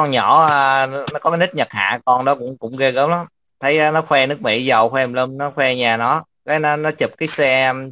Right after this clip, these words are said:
chiếc Mẹc màu đen mà cái Mẹc, à, hai đèn tròn á, cái, cái gương chiếu hậu tròn mà cái đời năm chín mấy á.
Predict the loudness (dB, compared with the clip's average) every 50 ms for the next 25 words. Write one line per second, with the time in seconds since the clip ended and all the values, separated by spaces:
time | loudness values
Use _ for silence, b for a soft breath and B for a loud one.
0 | -16 _ -18 -12 -6 -2 -2 -2 -2 -2 -4 -4 -2 0 -2 -2 -2 -2 -6 -8
1 | -6 -4 -4 -4 -4 -6 -6 -6 -6 -6 -6 -8 -10 _ _ _ _ _ _ _
2 | -2 0 0 2 2 0 0 0 2 4 4 4 2 2 0 0 -2 -2 -4 -8
3 | _ _ _ _ -8 -8 -6 -6 -6 -4 0 0 0 0 0 0 0 0 0 0
4 | 2 2 4 4 2 0 -2 0 2 4 4 4 2 0 -2 -2 -4 -4 -2 0
5 | 0 2 2 2 2 0